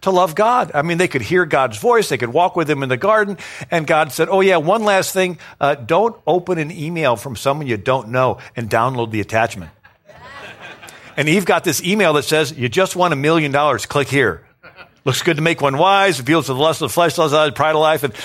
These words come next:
and she downloads this virus of selfishness. And what happens when you get a virus? It wants to send itself to other computers. There's only one other computer, Adam's. He gets the email. He knows he's disobeying God. He clicks on, he downloads this virus of selfishness. And then it gets into all creation. Cain's killing Abel. Animals are killing each other.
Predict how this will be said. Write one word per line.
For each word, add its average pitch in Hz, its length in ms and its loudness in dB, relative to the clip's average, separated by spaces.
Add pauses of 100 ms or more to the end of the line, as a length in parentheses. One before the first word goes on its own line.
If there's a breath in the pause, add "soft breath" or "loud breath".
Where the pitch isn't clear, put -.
(180 loud breath)
and 135 120 -2
she 190 120 -2
downloads 175 500 2
this 156 140 -6
virus 147 340 2
of 202 80 -4
selfishness. 254 720 0
And 160 140 -4
what 190 100 4
happens 214 320 2
when 202 80 -2
you 196 80 -4
get 202 100 4
a 202 40 2
virus? 185 340 2
It 175 40 -2
wants 160 200 0
to 151 80 -6
send 165 220 0
itself - 300 -2
to 131 100 0
other 143 200 2
computers. 196 520 -4
There's 113 120 -4
only 127 200 -2
one 104 300 -2
other 117 160 0
computer, 131 360 0
Adam's. 185 380 2
He 233 80 0
gets 240 220 0
the 196 140 -4
email. 185 380 2 (240 loud breath)
He 175 160 0
knows 165 300 2
he's 214 180 -2
disobeying 165 560 2
God. 160 240 2
He 165 120 0
clicks 185 280 0
on, 165 140 2
he 190 100 0
downloads 165 600 0
this 131 120 -6
virus 135 400 2
of 123 80 -8
selfishness. 135 560 -2 (220 loud breath)
And 196 100 -2
then 240 80 4
it 196 60 0
gets 196 160 0
into 165 100 0
all 156 160 2
creation. 170 540 0
Cain's 170 280 -2
killing 139 300 -2
Abel. 190 360 2
Animals 165 380 2
are 143 60 0
killing 180 300 0
each 165 120 -6
other. 175 220 2